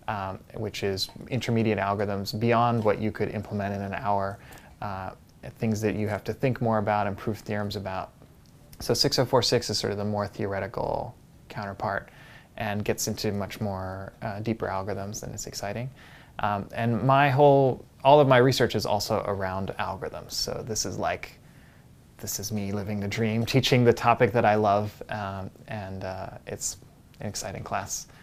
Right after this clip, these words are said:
Um, this is an undergraduate class, so the material is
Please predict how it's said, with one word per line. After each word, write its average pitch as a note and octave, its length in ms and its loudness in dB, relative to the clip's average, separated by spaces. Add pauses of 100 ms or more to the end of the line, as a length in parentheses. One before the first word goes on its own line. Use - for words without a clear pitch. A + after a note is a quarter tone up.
(400)
Um, G2 400 -6
this B2+ 220 -2
is C#3 160 4
an C#3 100 6
undergraduate B2 540 4
class, B2+ 280 -2
so B2+ 160 4
the A#2 120 2
material A2+ 500 4
is G#2+ 540 -2